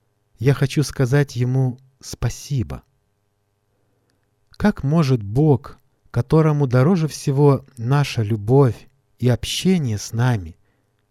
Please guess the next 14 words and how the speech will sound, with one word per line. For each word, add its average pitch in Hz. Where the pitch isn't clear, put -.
привлечь 120
к -
себе, 123
не 156
нарушая 165
нашей 117
свободы 92
воли? 98
Есть 160
только 170
один 110
способ: -
показать 127
нам, 80